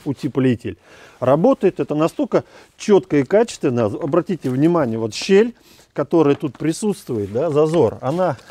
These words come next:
только видимая щель. На самом деле туда ничего не подсунешь, даже ноготь не залазит. Прижимная резиночка по бокам и, соответственно, снизу. Снизу сейчас вот у нас стоит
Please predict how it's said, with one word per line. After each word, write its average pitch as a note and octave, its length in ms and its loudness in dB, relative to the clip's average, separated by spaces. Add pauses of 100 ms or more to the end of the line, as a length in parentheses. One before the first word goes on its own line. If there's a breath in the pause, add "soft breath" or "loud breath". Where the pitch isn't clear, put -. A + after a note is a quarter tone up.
(500 loud breath)
только G3+ 320 -2
видимая D#3 640 0
щель. A#2 220 -6
На A2+ 100 -4
самом F3+ 280 -4
деле F3 180 0
туда D3 220 -4
ничего E3 280 -2
не C3+ 100 -2
подсунешь, C#3+ 480 -4
даже C3+ 260 -4
ноготь B2 360 -4
не A#2 80 -8
залазит. A#2 460 -6 (100)
Прижимная A3 520 4
резиночка F3+ 800 2 (160)
по G#3 80 2
бокам F3+ 500 0
и, C4+ 220 -2
соответственно, G#3 800 0
снизу. D3+ 640 2
Снизу A#3+ 560 2
сейчас F#3 500 0
вот D3 160 -2
у D#3 60 -2
нас D3 220 -2
стоит D3 440 0